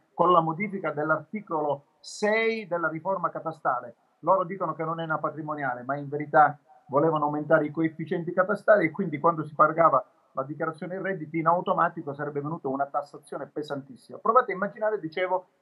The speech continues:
cosa sarebbe accaduto se queste tasse fossero passate,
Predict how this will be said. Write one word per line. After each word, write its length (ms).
cosa 240
sarebbe 320
accaduto 600
se 380
queste 300
tasse 320
fossero 400
passate, 640